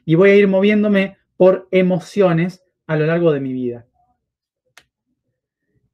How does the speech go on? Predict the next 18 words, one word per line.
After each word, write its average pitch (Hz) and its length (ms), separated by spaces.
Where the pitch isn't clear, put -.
Y 175 120
si 180 140
vivimos 208 400
desde 175 280
la 160 400
conciencia, 156 1040
significa 170 560
que 196 60
estamos 202 360
viviendo 202 600
desde 185 380
la 170 100
energía 151 640
espiritual, 180 920
desde 156 240
la 156 100
energía 151 540
interna 165 840